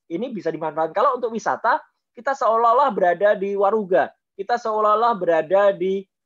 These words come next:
eh, Bunaken, kita seolah-olah berada di, eh, Pulau Manado Tua, kita seolah-olah berada di tempat-tempat wisata yang lain di Sulawesi Utara. Luar biasa.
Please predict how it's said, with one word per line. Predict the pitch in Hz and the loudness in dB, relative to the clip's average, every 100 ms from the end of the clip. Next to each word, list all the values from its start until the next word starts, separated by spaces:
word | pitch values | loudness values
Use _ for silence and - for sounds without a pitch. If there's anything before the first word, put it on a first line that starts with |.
| _ | _
eh, | 165 175 | -6 -4
Bunaken, | 185 185 185 185 127 110 | 0 0 0 0 0 -8
kita | 180 220 | -4 -4
seolah-olah | 214 214 214 208 220 226 214 | -2 0 2 4 4 2 -2
berada | 170 165 151 196 208 | -2 0 2 2 2
di, | 175 202 202 _ _ _ | 0 -6 -8 _ _ _
eh, | 170 170 170 175 175 _ | 0 2 4 2 0 _
Pulau | 214 220 | 2 4
Manado | 220 220 208 208 | 4 4 2 2
Tua, | 226 175 123 - | 2 0 0 -4
kita | - 226 | -4 -2
seolah-olah | 220 214 208 208 226 214 _ _ _ _ | -2 2 4 4 2 -2 _ _ _ _
berada | 160 156 151 - 202 | 0 0 0 2 2
di | 190 190 | 4 0
tempat-tempat | 196 196 190 190 196 | 0 0 0 0 -2
wisata | 196 196 190 208 | -2 -4 -4 -4
yang | 190 | -4
lain | 190 202 135 _ _ _ _ | -2 -4 -4 _ _ _ _
di | 160 170 - _ | -8 -8 -10 _
Sulawesi | _ 180 175 185 | _ -4 -4 -2
Utara. | 180 175 170 131 | -2 0 2 2
Luar | 147 285 262 | 2 0 2
biasa. | 269 277 | 0 0